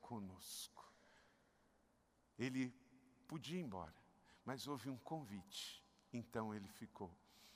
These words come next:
Se você hoje convidar, ele vai ficar.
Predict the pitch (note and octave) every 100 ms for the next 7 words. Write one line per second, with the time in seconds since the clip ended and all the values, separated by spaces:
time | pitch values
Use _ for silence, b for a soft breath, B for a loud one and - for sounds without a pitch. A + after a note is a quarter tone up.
0 | B - - G#2+ A2 - C3 B2+ A#2 A#2
1 | B2+ A2+ A2+ A2+ A#2+ A#2 - - - -
2 | - C3 A2+ - E2 - E2+ - -